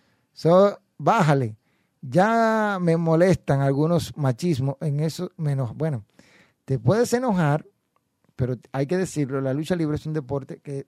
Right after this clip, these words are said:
es dominada por hombres. Lo siento si te molesta, pero es así. Ahora,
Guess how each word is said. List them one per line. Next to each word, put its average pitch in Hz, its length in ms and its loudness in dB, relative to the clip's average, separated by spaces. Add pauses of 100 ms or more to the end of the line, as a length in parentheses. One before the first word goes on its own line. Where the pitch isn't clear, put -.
es 147 300 -4
dominada 135 500 -4
por 160 140 -4
hombres. 120 440 -8 (720)
Lo 131 160 -6
siento 139 340 -2
si 151 120 -2
te 165 80 -4
molesta, 156 500 -4 (760)
pero 131 200 -4
es 120 80 -6
así. 143 320 -4 (960)
Ahora, 180 400 8